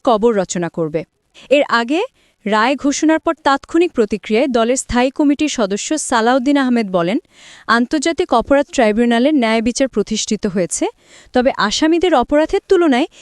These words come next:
এই সাজা যথেষ্ট কম, কিন্তু আইনে এর উপর কোনো সাজা নেই। এই বিচার, এই রায় সামনের দিনের জন্য একটা উদাহরণ।" বেলা তিনটার দিকে ঢাকা বিশ্ববিদ্যালয়ের প্রশাসনিক ভবনের সামনে এ প্রতিক্রিয়া জানান সালাউদ্দিন আহমেদ।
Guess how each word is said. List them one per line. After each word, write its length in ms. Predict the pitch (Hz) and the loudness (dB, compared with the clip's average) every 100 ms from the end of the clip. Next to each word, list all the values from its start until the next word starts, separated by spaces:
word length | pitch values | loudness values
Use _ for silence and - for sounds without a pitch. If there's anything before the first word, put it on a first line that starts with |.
| - | -6
এই 120 | - 330 | -2 0
সাজা 320 | - 311 320 | 0 0 2
যথেষ্ট 400 | 262 233 269 294 | 0 -2 -2 -2
কম, 300 | - 214 240 415 _ _ _ - | 0 0 0 -4 _ _ _ -2
কিন্তু 180 | 294 - | 0 0
আইনে 400 | - 226 254 294 | 0 2 2 2
এর 240 | 359 262 269 | 2 2 2
উপর 200 | 269 359 | 0 -4
কোনো 240 | - 254 | 0 0
সাজা 340 | 240 202 170 160 | 0 -4 -2 -2
নেই। 200 | 151 - _ _ _ _ - - | -4 -8 _ _ _ _ -20 0
এই 140 | 262 277 | 0 2
বিচার, 480 | 202 226 - 320 427 _ _ - | 0 -2 0 0 -2 _ _ 0
এই 240 | 262 311 | 4 4
রায় 280 | 220 190 302 - _ | 2 0 -4 -8 _
সামনের 460 | - 269 247 262 226 | -2 2 4 2 2
দিনের 220 | 262 277 | 2 2
জন্য 260 | 254 285 | 2 2
একটা 220 | 330 - 262 | 0 0 0
উদাহরণ।" 640 | 208 190 156 170 151 165 _ _ _ _ _ | 2 -2 -2 -6 -6 -10 _ _ _ _ _
বেলা 200 | 214 233 - | 2 2 2
তিনটার 440 | 285 285 320 359 | 2 2 2 -2
দিকে 280 | 202 180 254 440 _ - | -2 -2 -4 -4 _ -2
ঢাকা 280 | 233 233 277 | -2 0 -2
বিশ্ববিদ্যালয়ের 680 | 254 - 277 254 233 294 302 | -2 -2 -2 0 0 0 0
প্রশাসনিক 600 | 294 294 359 - 349 294 | -2 0 -2 0 0 2
ভবনের 360 | 269 254 269 | 2 4 2
সামনে 420 | 269 247 185 208 381 - - | 2 -2 -2 -2 -2 -6 -4
এ 100 | 285 | -4
প্রতিক্রিয়া 520 | 294 277 269 269 285 262 | 0 0 0 0 0 2
জানান 280 | 233 247 | 2 2
সালাউদ্দিন 560 | 285 - 196 190 180 202 | 0 0 0 0 0 -2
আহমেদ। 320 | 185 170 156 | -2 -2 -4